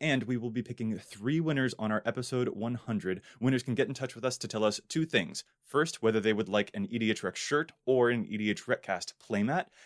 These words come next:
And second, which new commander they will be building. Because we will be putting together a cool Jumpstart package, including some of the high synergy and top cards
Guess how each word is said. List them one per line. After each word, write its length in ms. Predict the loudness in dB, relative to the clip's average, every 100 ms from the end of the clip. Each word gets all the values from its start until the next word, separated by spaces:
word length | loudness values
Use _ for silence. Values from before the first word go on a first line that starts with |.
| -6
And 140 | -4
second, 400 | 2 2 2 -2 -6 _ 0
which 320 | 0 2 0
new 160 | 2 2
commander 560 | 2 2 4 4 4 0 2
they 100 | 2
will 140 | 2
be 140 | 0 4
building. 360 | 4 2 -4 -16 _ -4
Because 480 | -2 4 4 4 -2 -6
we 240 | -4 0 4
will 120 | 4
be 100 | 4
putting 240 | 0 -2
together 380 | 0 2 2 2
a 60 | -2
cool 340 | -6 0 2
Jumpstart 400 | 2 0 2 2
package, 320 | 2 2 2
including 320 | -2 -4 -4 -2
some 140 | -2
of 80 | -2
the 80 | -4
high 240 | 0 2
synergy 500 | 2 -2 -2 0 0
and 300 | 2 2 2
top 300 | 0 0 2
cards 280 | 2 0